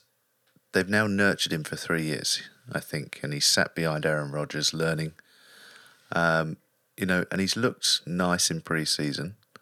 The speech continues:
but as has always been said, and I think I talked about it before, and we've talked about where's his trade potential, is the problem is nobody's really seen a, f-, a full body of real work yet.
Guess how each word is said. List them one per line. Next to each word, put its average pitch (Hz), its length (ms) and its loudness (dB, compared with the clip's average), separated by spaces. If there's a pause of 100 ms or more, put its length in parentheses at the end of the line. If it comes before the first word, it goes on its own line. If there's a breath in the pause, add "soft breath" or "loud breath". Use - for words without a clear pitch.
(520 loud breath)
but 92 120 4
as 90 140 4
has 87 140 -2
always 92 320 2
been 78 180 -6
said, 85 320 2
and 71 100 -4
I 76 60 -2
think 85 260 -6
I 78 100 -2
talked - 280 -4
about - 200 2
it - 20 -12
before, - 180 -2
and 73 80 -2
we've 76 140 -6
talked - 200 -4
about 73 200 0
where's 76 200 0
his 71 120 -4
trade 92 340 0
potential, - 560 -6 (680 loud breath)
is 80 120 -2
the 85 60 0
problem 90 220 2
is 71 160 -2
nobody's 80 380 0
really 73 140 -2
seen 69 260 0
a, 71 60 -2
f-, - 180 -10
a - 80 -4
full 85 300 0
body 71 340 0
of 73 160 -4
real 76 240 -2
work 71 400 -4
yet. - 140 -6